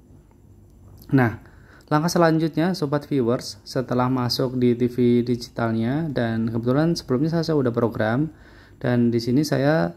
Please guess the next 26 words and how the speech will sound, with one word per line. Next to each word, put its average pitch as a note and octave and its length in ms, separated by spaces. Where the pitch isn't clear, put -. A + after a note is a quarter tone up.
coba B2+ 560
perbaruin C3 560
ya. B2 240
Dan A#2+ 320
di A#2 80
sini C#3+ 160
langsung F3 320
masuk F3 320
ke D#3 80
setelan D3 480
tadi A#2+ 240
ya. B2 160
Terus F3 640
di C3+ 80
sini E3+ 320
ada C#3+ 400
jaringan C3 480
internet C#3+ 480
dan C3+ 160
saluran, C#3 560
dan A#2+ 240
kita D#3 240
langsung C#3+ 240
klik C#3 240
saluran B2+ 400
saja. A#2 480